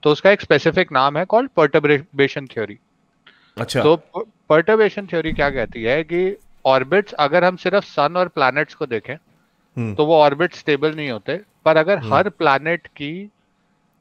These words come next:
Speaker 1: अ, इन-, इन्फ्लुएंस हर अदर प्लैनेट पे देखें, तो ये चीज स्टेबल हो जाती है।
Speaker 2: यस।
Speaker 1: तो ये चीज, I think, केपलर के टाइम पे डिस्कवर हुई थी,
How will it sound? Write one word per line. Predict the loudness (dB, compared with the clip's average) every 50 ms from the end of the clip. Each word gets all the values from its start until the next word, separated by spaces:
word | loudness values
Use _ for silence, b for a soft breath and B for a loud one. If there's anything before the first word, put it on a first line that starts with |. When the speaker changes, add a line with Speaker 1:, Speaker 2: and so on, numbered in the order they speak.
| _ _ _ _ _ _ 0
Speaker 1:
अ, | 2 4 4 4 4 4 4 2 -2 -4 _ _ _
इन-, | -6 -6 -6 -8 -12 -20 _ _ _ -4
इन्फ्लुएंस | -4 -4 -4 -6 -8 -4 -2 0 -2 -2 -4 -2 0
हर | 2 2 2
अदर | 2 0 2 4 4 2
प्लैनेट | 2 2 0 0 0 0 -4 -6
पे | -8 -12 -12
देखें, | -12 -12 -12 -12 -12 -12
तो | -10 -8 -8
ये | -8 -8
चीज | -10 -12 -14 -16 -12
स्टेबल | -6 -4 -4 -2 -2 -2 -2
हो | -2
जाती | -2 -4 -6 -8 -10 -16
है। | -20 -20 _ _ _ _ -2
Speaker 2:
यस। | 0 0 0 0 2 2
Speaker 1:
तो | 4 4 4 2 -2 _ _ _ _ _ _ _ _ _ _ _ _ _ -2
ये | 2 2 2
चीज, | 2 2 -2 0 2
I | 4 2 4
think, | 2 -2 -4 -2 0
केपलर | 0 0 0 2 2 4 4 4 2 -2 _ _ _ _ -2
के | 0 0
टाइम | 2 2 2 2 0 0
पे | -2 0
डिस्कवर | 0 -2 -2 -2 -2 -2 -2 -2
हुई | -4 -6 -10 -10
थी, | -12 -14 -16